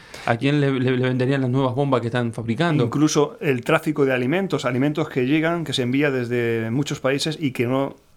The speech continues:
Speaker 1: No
Speaker 2: llegan a
Speaker 1: llega a su, a su punto
Speaker 2: porque lo retienen.
Speaker 1: Exactamente. Y bueno, y, y, y bueno, cuando, cuando vemos esas cosas, eh, es c-, como tú dices, Jesús lo, lo dijo,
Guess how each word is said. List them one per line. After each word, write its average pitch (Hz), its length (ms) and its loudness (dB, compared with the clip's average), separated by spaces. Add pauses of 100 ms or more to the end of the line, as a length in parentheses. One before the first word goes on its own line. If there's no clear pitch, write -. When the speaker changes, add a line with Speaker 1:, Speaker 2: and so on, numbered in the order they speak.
(120)
Speaker 1:
No 135 80 -6
Speaker 2:
llegan 135 220 6
a - 20 2
Speaker 1:
llega 160 260 4
a 143 40 2
su, 135 240 2
a 127 60 4
su 135 160 -2
punto 131 580 2
Speaker 2:
porque 117 420 2
lo 123 140 0
retienen. 117 540 -2 (100)
Speaker 1:
Exactamente. 127 720 0 (300)
Y 123 80 2
bueno, 156 360 2 (220)
y, 123 120 2
y, 120 380 4
y 117 40 4
bueno, 147 260 2
cuando, 120 260 0
cuando 120 200 0
vemos 165 280 0
esas 147 120 -6
cosas, 143 460 0 (280)
eh, - 440 -4
es 127 120 -6
c-, - 140 -2
como 135 180 0
tú 135 120 -2
dices, 120 320 -2
Jesús 151 300 0
lo, 135 260 0
lo 127 140 0
dijo, 131 400 0